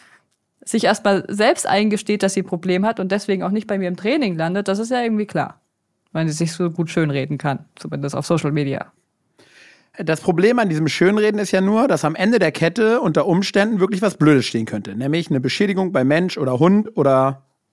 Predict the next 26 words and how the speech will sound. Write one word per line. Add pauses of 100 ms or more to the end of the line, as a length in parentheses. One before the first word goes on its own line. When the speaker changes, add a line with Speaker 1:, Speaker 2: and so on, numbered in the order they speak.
(200)
Speaker 2:
irgendwelchen
Dritten
auf
jeden
Fall. (260)
Oder
im
schlimmsten
Fall (140)
für
den
Hund
selbst,
der
ein
Verhalten
zeigt,
was
dann
für
die
Gesellschaft
nicht
mehr
tragfähig
ist.